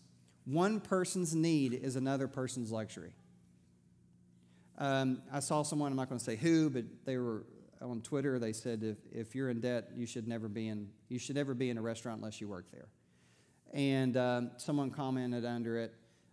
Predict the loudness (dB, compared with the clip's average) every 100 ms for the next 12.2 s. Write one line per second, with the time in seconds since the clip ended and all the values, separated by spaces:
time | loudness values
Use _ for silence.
0 | _ 0 0 0 -4 -4 0 0 -2 0
1 | 0 2 0 0 -2 -4 -4 -6 -6 -4
2 | -4 -6 -12 -18 -20 -8 -6 -2 -2 -2
3 | -2 -4 -4 -4 -4 -4 -8 -14 -20 _
4 | _ _ _ _ _ _ -20 -6 -2 0
5 | 2 2 2 2 -2 -2 -2 -2 -4 -4
6 | 0 4 4 4 2 2 0 -2 -6 -4
7 | -2 -2 -2 0 -2 -2 -4 -4 -2 -2
8 | 0 0 -2 -6 -18 _ -4 -2 -2 0
9 | 0 2 2 2 2 2 2 0 -2 -6
10 | -4 -4 -6 -10 -16 -20 _ _ _ _
11 | -4 0 0 0 -4 -6 -4 -4 -4 -6
12 | -12